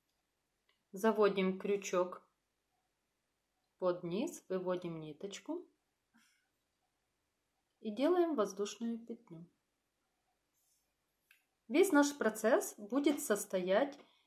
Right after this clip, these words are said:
из столбиков без накида с прибавками и убавками. Прибавка — это, э,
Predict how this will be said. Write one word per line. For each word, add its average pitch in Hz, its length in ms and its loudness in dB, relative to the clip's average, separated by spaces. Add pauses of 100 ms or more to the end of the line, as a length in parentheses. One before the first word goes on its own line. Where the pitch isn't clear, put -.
(120)
из 392 320 4
столбиков 240 840 2
без 233 280 4
накида 208 760 0 (520)
с 196 180 -4
прибавками 226 880 2 (160)
и 285 160 0
убавками. 170 760 -2 (480)
Прибавка — 349 560 8
это, 220 340 4
э, 170 760 2